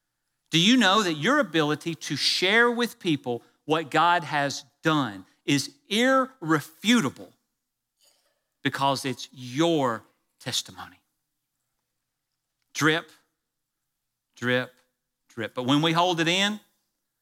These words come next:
when we stick it in our pocket, when we don't use it, it just keeps dripping.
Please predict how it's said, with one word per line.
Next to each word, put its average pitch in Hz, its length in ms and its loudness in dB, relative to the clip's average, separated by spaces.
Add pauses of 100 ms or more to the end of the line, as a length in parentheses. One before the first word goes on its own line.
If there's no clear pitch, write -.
(520)
when 104 100 -14
we 135 140 0
stick 165 260 -2
it 170 100 2
in 175 140 4
our 180 160 4
pocket, 185 540 -4
when 131 180 -2
we 180 160 2
don't 190 300 0
use 208 280 2
it, 254 280 -2 (840)
it 135 160 0
just 151 320 -2
keeps 175 340 -2
dripping. 143 440 -10